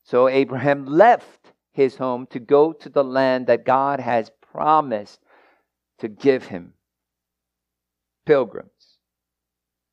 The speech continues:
Now, the Bible says, not just in First Peter, we Christians are sojourners.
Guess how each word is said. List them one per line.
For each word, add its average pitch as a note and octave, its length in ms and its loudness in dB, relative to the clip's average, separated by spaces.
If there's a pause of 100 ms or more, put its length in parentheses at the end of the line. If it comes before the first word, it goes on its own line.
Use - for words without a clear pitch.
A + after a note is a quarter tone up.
(260)
Now, D#3+ 180 4
the D3+ 80 2
Bible A3 420 4
says, C3 760 2
not F3+ 260 -2
just F#3+ 240 -2
in D3 260 -6 (440)
First D#3 260 2 (100)
Peter, D#3 760 -2 (240)
we D3+ 720 -4 (320)
Christians D#3+ 920 -6
are C#3+ 600 4 (1400)
sojourners. D#3+ 500 0